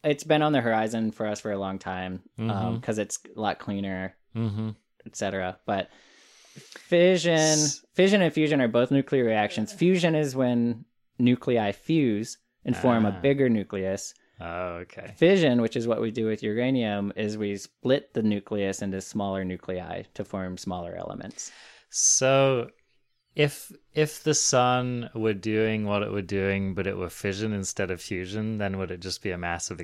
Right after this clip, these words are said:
Speaker 1: Well,
Speaker 2: explosion
Speaker 1: okay.
Speaker 2: that would just destroy everything?
Speaker 1: No. I mean, it is a big explosion.
Speaker 2: Okay.
Speaker 1: That's, you know, it's not destroying anything 'cause it's like the sun.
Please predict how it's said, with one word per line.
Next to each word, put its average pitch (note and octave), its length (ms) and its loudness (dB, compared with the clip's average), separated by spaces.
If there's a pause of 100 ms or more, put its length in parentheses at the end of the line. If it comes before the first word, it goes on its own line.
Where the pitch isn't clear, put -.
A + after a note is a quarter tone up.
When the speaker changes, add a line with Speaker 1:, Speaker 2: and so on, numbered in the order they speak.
(100)
Speaker 1:
Well, G3+ 260 6
Speaker 2:
explosion E3 200 -2
Speaker 1:
okay. A#2 360 2
Speaker 2:
that F2+ 180 -6
would F2+ 160 -10 (460)
just - 200 -16 (240)
destroy F2 480 -6
everything? F#2 400 -8
Speaker 1:
No. B3 320 4 (180)
I F3+ 100 8
mean, G3+ 180 8
it E3 100 8
is G#3 160 8
a F3+ 60 2
big C#3 220 6
explosion. G2 640 -2 (120)
Speaker 2:
Okay. F#2+ 60 0
Speaker 1:
That's, A#2 280 2 (1200)
you E3+ 100 4
know, E3 100 6
it's D3 140 4
not D#3+ 160 6
destroying D#3+ 440 4
anything B2 300 4
'cause A#2+ 180 -2
it's A#2 180 -2
like A2+ 180 0
the A#2 80 -4
sun. G2 400 -2